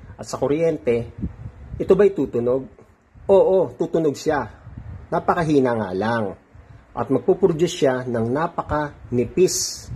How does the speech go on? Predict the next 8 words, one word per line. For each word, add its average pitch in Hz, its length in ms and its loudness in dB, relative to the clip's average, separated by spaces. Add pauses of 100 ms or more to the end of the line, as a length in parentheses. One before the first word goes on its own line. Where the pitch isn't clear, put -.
na 120 160 -6
sound. 120 400 0 (2000)
Kaya 160 220 6 (100)
nga, 139 160 -2 (480)
kailangan 214 480 2
niya 185 300 2
ng 151 420 -6
kuryente 127 960 -4